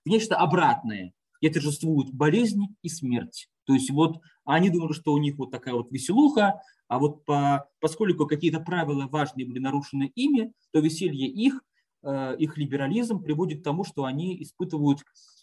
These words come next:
угрозу для своей, для своего здоровья и своей жизни. Но опять же, видите, есть всегда, тут есть указано, если, если не покаются. То есть вот всегда есть,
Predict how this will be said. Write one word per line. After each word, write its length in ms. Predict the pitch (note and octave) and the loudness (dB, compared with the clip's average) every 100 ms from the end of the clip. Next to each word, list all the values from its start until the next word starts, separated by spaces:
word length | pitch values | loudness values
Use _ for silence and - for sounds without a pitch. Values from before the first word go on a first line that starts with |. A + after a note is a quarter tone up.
| _ - | _ -2
угрозу 720 | D#3+ D#3 G3 C4 E3 B2 - _ - | 2 6 6 6 4 0 -2 _ -4
для 80 | C#3+ | -2
своей, 540 | D3 D3+ D3 C#3+ - _ - | 2 4 6 4 0 _ -12
для 100 | - | -8
своего 260 | - C#3 | -2 0
здоровья 640 | C#3+ C#3 G#3+ A3+ F3+ B2+ - | 2 4 4 4 2 -2 -6
и 60 | - | -16
своей 340 | A#2+ F3 F#3+ | -8 -2 0
жизни. 460 | D3+ A2 A2 A2+ G#2 - _ _ | 0 -2 -6 -8 -12 -14 _ _
Но 80 | - | 0
опять 240 | F3 G3 D3+ | 4 4 4
же, 60 | |
видите, 320 | F#3 F3 D3+ | 2 2 2
есть 240 | C#3 F3+ E3+ | 2 0 -2
всегда, 520 | C#3+ C3+ E3 E3+ F3 _ - | -4 0 0 0 -6 _ -4
тут 160 | F3 | -2
есть 260 | E3 C#3 - | 0 -2 -2
указано, 680 | A#2+ D3 C3+ A2+ G2 F2 E2+ _ _ | -2 0 0 -2 -8 -12 -16 _ _
если, 720 | C3+ C#3 C#3+ D3 - F#2 D2+ - _ - | -6 2 4 2 -4 -6 -8 -12 _ 0
если 320 | C3+ C#3 C#3 | 0 2 0
не 100 | C3 | 0
покаются. 720 | C3+ B2 C3+ A#2 G2 - - - _ | 0 -2 -2 -2 -4 -14 -20 -20 _
То 60 | - | -6
есть 160 | A#2 B2 | -6 -4
вот 220 | B2+ - - F2+ | -8 -8 -14 -10
всегда 320 | - C3 F3 | -6 -2 0
есть, 360 | G3+ D#3 E3 | 2 0 -2